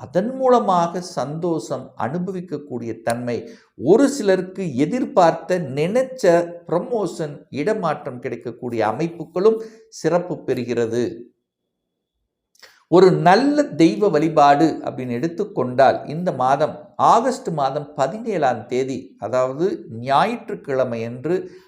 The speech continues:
ஆவணி மாதம் ஒன்றாம் தேதி அன்று சனி பகவானுடைய ஜெயந்தி, பிறந்த நாள் விழா. So, அன்றைய நாள் நவகிரகத்தில் இருக்கக்கூடிய சனி பகவானை சென்று வழங்கினால்,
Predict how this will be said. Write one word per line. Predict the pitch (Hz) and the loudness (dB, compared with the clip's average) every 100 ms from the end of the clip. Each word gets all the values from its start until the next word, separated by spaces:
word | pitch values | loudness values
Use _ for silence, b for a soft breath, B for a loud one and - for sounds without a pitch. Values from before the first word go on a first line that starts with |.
| B | B
ஆவணி | 113 151 208 254 247 208 | 4 6 8 6 4 2
மாதம் | 151 143 156 135 107 | 2 2 0 -8 -6
ஒன்றாம் | 139 190 208 196 165 | -4 -4 -2 -2 -2
தேதி | 131 120 120 113 | -4 -4 -4 -6
அன்று | 120 151 170 - | -6 -8 -8 -8
சனி | - - 180 170 240 | -16 -8 -4 -4 -2
பகவானுடைய | 214 160 135 127 120 110 120 131 92 | -4 -2 -2 -2 -6 -8 -8 -10 -8
ஜெயந்தி, | 120 131 139 113 - b b - | -6 -6 -8 -12 -14 b b -8
பிறந்த | 160 196 190 151 | -6 -6 -8 -8
நாள் | 117 113 104 | -2 -2 -2
விழா. | 104 107 107 - B B B | -6 -2 -2 -4 B B B
So, | - 156 | -2 0
அன்றைய | - 127 165 233 247 220 165 | 2 2 0 0 4 4 4
நாள் | 131 139 - - | 0 0 0 -4
நவகிரகத்தில் | 113 139 202 233 151 160 202 202 190 | 2 2 4 2 2 2 0 -4 -4
இருக்கக்கூடிய | 156 147 135 - 131 120 | -4 -4 -8 -8 -8 -8
சனி | 117 143 180 | -8 -10 -8
பகவானை | 196 190 151 131 123 | -6 -4 -6 -6 -10
சென்று | 131 113 107 | -14 -10 -4
வழங்கினால், | 117 147 147 117 117 117 | -2 -2 -6 -4 0 0